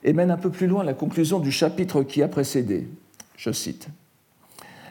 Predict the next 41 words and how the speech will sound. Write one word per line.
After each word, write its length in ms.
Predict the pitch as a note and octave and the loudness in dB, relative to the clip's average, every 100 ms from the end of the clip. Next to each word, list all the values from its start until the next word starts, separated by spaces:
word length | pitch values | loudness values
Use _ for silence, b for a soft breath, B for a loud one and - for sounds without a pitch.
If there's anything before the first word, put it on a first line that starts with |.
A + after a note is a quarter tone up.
| B | B
L'ainsi 320 | E3 F3+ G#3 | 2 4 6
venu 340 | F3+ G3 G#3+ | 6 6 4
est 40 | C#3+ | 4
roi 300 | C3 E3+ E3+ | 2 2 4
des 200 | C#3 C3+ | 2 0
enseignements. 640 | B2 A#2+ A2+ G#2+ F#2 - - b b b b | 0 0 2 0 -2 -6 -12 b b b b
Rien 240 | D#3 G#3 | 2 4
de 80 | F#3 | 4
ce 140 | F3+ | 2
qu'il 240 | F3 F3 D3+ | 2 0 2
prêche 320 | F3 E3 - | 2 2 2
n'est 120 | C#3+ | 2
vain. 300 | C3+ C3 A2+ - B B B B | 2 0 -2 -4 B B B B
L'ensemble 480 | B2 F#3+ - G#3+ F#3 | 2 4 4 4 6
des 200 | D#3+ D#3+ | 6 4
enseignements, 560 | E3 F3 E3 E3+ F#3 F3+ | 2 2 2 2 2 0
c'est 200 | D3 - | 0 2
par 140 | C3 | 2
les 120 | C#3 | 2
méthodes 380 | C#3 A#3 F#3 F3 | 4 2 4 2
de 100 | C#3 | 2
sa 160 | C#3 B2 | 0 0
sagesse 440 | D#3+ C#3+ D#3 D#3 | 2 4 2 0
qu'il 140 | C3+ | 0
les 220 | B2 B2 A2 | 2 2 0
expose. 520 | - E2+ E2 C2 - B B B B | -4 -4 -4 -6 -14 B B B B
Les 100 | C3 | 2
lois 300 | C3+ D3+ G3 | 4 4 4
qu'il 220 | F#3 C#3 - | 2 -2 0
prêche, 500 | A2 G2 - - b b b | 0 -2 -4 -12 b b b
toutes 240 | A3+ F#3 - | 0 2 2
tant 140 | D#3+ | 2
qu'elles 200 | D3+ B2 | 2 0
sont, 360 | - E3+ F#3 - - B B - | -2 -2 -2 -4 -12 B B -6
font 180 | D#3 | 0
atteindre 460 | D#3 E3+ F3 F3+ C#3 | 2 2 4 4 4
à 20 | |
la 140 | C3 B2+ | 2 2
terre 240 | E3+ D3+ | 2 4
de 80 | C3+ | 4
l'omniscience. 920 | B2+ B2 A2+ - - A#1+ - - | 4 2 0 -2 -6 -8 -10 -14